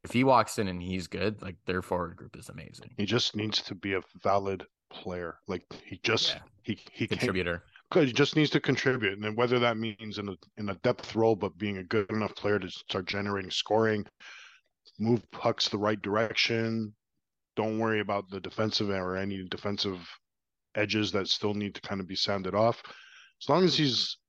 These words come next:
Speaker 2: effective as a player, it really doesn't matter. Um, I think that Toronto,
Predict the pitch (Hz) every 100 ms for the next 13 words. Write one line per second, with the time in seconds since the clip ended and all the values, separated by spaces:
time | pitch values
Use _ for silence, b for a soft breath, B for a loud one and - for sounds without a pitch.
0 | - - 123 - 107 98 98 - 113 127
1 | 98 107 101 90 85 85 85 80 - _
2 | _ _ _ _ 95 92 85 85 90 _
3 | _ 92 90 120 117 107 - 107 107 98